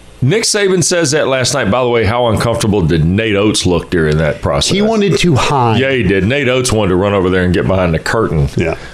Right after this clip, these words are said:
Speaker 1: Um, so Nick, Nick Saban goes on a seven and a half minute tear last night. Okay. And quite frankly, like, we're getting ready to sit here and talk about scholarship limits, right? And
Speaker 2: Yeah.
Speaker 1: counters.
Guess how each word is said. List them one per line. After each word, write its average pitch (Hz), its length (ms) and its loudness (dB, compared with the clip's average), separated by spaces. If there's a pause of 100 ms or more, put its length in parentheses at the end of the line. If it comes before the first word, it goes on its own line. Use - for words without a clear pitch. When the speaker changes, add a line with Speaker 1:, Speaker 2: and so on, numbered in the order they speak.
(140)
Speaker 1:
Um, 113 640 0 (800)
so 143 160 -2
Nick, 208 400 -2
Nick 185 180 -2
Saban 147 300 0
goes 131 180 0
on 120 140 0
a 107 80 0
seven 240 460 -2
and 214 100 0
a 180 80 0
half 160 260 -4
minute 135 340 -2
tear 113 360 0
last 71 320 -2
night. 58 340 -6 (500)
Okay. 120 520 -2 (1040)
And 139 100 -2
quite 208 240 0
frankly, 104 720 0 (800)
like, 147 200 -4
we're 190 100 0
getting 185 180 0
ready 151 140 0
to 127 80 -2
sit - 220 -2
here 139 120 2
and 117 100 0
talk 120 280 -2
about 104 260 0
scholarship 107 580 -2
limits, - 440 0
right? 110 360 0
And 190 120 -2
Speaker 2:
Yeah. 196 120 0
Speaker 1:
counters. 120 580 -2